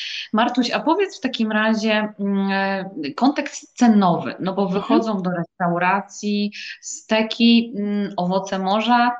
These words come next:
Speaker 1: to nie są produkty chyba, które są najtańsze,
Speaker 2: Nie.
Speaker 1: więc powiedz mi, czy porównując do cen polskich,
Speaker 2: Mhm.
Speaker 1: Urugwaj jest drogi, e, czy jest tani? M-, moim na przykład bardzo dużym zaskoczeniem, mm, jak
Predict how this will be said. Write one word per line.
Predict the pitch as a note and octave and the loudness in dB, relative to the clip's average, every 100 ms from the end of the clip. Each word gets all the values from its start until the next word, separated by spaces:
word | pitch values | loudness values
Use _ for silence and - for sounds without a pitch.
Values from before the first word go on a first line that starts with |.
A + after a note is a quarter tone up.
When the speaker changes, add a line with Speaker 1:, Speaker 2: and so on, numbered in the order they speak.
| - | -6
Speaker 1:
to | G3+ G3+ | -4 0
nie | A3 C4 E4+ D#4 | 4 4 4 2
są | A3 F#3 | 0 0
produkty | F#3 F3+ F3+ F3 - E3 | -4 -6 -6 -10 -8 -8
chyba, | - D3 C#3+ | -8 -8 -8
które | - E3+ E3 | -10 -6 -6
są | E3 F3 E3 | -4 -4 -2
najtańsze, | D#3+ D#3 D#3+ D3 D3 - D#3 G#3 G3 | -2 0 0 0 0 0 0 -2 -4
Speaker 2:
Nie. | F#3 E3+ - | -6 -6 -2
Speaker 1:
więc | F#3+ F#3 - | -2 -2 -2
powiedz | A3 B3+ B3+ A3 | 2 2 2 0
mi, | G#3 G#3+ | 2 0
czy | - G#3 | -2 -4
porównując | G3 G3+ G3 G3+ A#3 A#3+ F#3+ | 0 0 2 4 4 4 2
do | G#3 | -2
cen | G#3 G#3+ G#3 G#3 | -2 0 0 0
polskich, | G3 F3+ D#3+ - D3+ D3 | 2 2 2 -4 -10 -8
Speaker 2:
Mhm. | A#3+ F3 | -2 0
Speaker 1:
Urugwaj | F3 F3 F3 D#3+ | 0 0 0 2
jest | D#3+ D#3+ - D#3+ | -2 -4 -10 -8
drogi, | E3 F#3+ F#3+ G#3+ F#4 A4 _ - - - F#3+ | 2 4 4 4 0 -2 _ -20 -20 -6 0
e, | F#3+ F#3+ F#3 F#3 F3+ - | 2 4 4 2 -2 -4
czy | A#3+ | 0
jest | A#3+ A#3+ A#3+ | 2 2 2
tani? | G3+ E3 | 0 0
M-, | - E3 E3+ E3+ | -4 -6 -6 -2
moim | F#3+ B3 | 2 4
na | B3 | 4
przykład | A#3 - F#3 | 2 -4 -4
bardzo | F#3+ G3 G3+ | -2 -4 -4
dużym | G#3 G#3+ | -4 -2
zaskoczeniem, | F#3+ F#3+ - F3+ G3 F#3 F3+ G#3+ C4 C4 | -4 -6 -10 -6 -2 0 0 2 0 -2
mm, | F#3+ F#3 F3+ F3+ F3+ F3+ F3+ | -6 -4 -2 0 2 2 2
jak | F3+ F3+ | 0 0